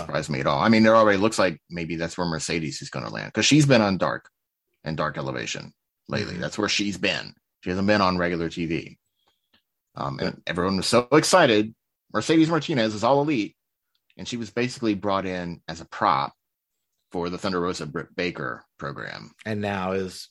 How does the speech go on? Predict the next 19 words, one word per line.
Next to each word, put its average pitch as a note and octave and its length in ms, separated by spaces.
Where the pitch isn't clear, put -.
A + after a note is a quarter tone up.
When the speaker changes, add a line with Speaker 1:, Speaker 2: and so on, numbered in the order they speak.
Speaker 1:
nowhere F#2+ 340
to F2+ 80
be F2+ 120
seen. D#2+ 360
Speaker 2:
Right. - 200
Well, F#2+ 260
YouTube. D#2+ 280
Speaker 1:
Well, A#2 140
YouTube. E2+ 420
It's, - 180
Speaker 2:
Yeah. - 80
Speaker 1:
but D3 100
I C#3+ 60
mean, B2 400
you C3 120
know, F#2+ 160
there's G#2+ 200
no G#2 100
push. - 480